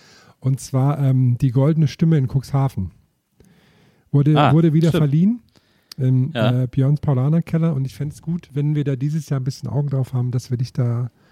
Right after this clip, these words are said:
Speaker 1: nachdem du einmal gegen Rolf Rolfsen, hieß der, glaub ich,
Speaker 2: Ja.
Speaker 1: <laughs> den, nur, den, die silberne Stimme von Cuxhaven geworden bist,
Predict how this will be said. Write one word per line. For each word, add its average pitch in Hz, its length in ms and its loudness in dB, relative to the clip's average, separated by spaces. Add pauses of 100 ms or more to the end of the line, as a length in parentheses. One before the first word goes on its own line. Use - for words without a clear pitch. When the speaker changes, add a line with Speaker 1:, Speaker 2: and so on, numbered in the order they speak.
(180)
Speaker 1:
nachdem 170 360 2
du 165 120 4
einmal 160 560 2
gegen 147 220 0
Rolf 131 360 0
Rolfsen, 160 460 2
hieß 165 160 2
der, 151 120 0
glaub 180 320 2
ich, - 300 -2 (340)
Speaker 2:
Ja. 120 240 4 (260)
Speaker 1:
<laughs> - 240 -4
den, 139 160 0
nur, 147 200 2
den, 139 280 -2
die 131 140 0
silberne 156 420 2
Stimme 113 280 -4
von 113 180 -6
Cuxhaven 117 480 -6
geworden 120 360 -6
bist, 156 260 -6